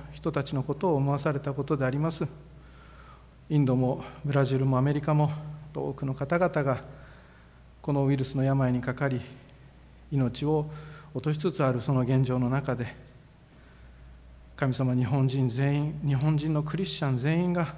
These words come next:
宣教師になっても、これは足りないなと思わされたことでありました。また全員がなってしまうと誰も宣教を支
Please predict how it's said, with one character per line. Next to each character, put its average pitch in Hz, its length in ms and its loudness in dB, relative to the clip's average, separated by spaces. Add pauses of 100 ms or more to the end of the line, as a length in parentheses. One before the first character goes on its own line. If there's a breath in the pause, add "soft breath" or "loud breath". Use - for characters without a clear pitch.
宣 165 220 0
教 165 160 0
師 156 120 -4
に 139 120 0
な 151 100 2
っ 156 60 -2
て - 160 -2
も、 139 160 0 (840 loud breath)
こ - 180 -12
れ 135 100 -6
は 120 140 -6
足 - 180 -8
り 131 100 -2
な 127 120 0
い 131 80 0
な 160 220 0
と 160 180 -4
思 135 300 -2
わ 135 60 0
さ 139 120 -4
れ 139 80 -2
た 139 120 -8
こ 135 120 -6
と 160 140 -4
で 147 160 -4 (320)
あ 120 40 -8
り 135 100 0
ま 139 100 0
し 135 80 -10
た。 - 180 -10 (1000 loud breath)
ま 131 40 -6
た 143 100 4
全 156 180 8
員 180 60 8
が 170 100 8
な 175 120 8
っ - 20 -8
て 160 100 0
し 139 140 0
ま 147 120 6
う 147 80 2
と 135 120 0
誰 131 180 4
も 147 220 2
宣 143 180 0
教 139 140 0
を - 20 0
支 135 120 0